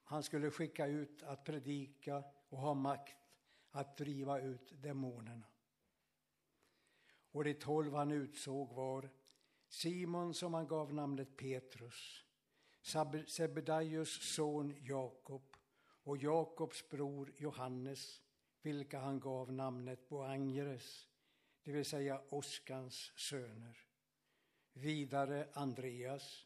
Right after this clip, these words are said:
Filippos, Bartolomaios, Matteus, Thomas, Alfaios son Jakob, Tadaios, Simon Kananaios och Judas Iskariot, han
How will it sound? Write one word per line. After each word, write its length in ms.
Filippos, 880
Bartolomaios, 1300
Matteus, 1040
Thomas, 760
Alfaios 920
son 520
Jakob, 720
Tadaios, 960
Simon 640
Kananaios 1080
och 140
Judas 500
Iskariot, 840
han 480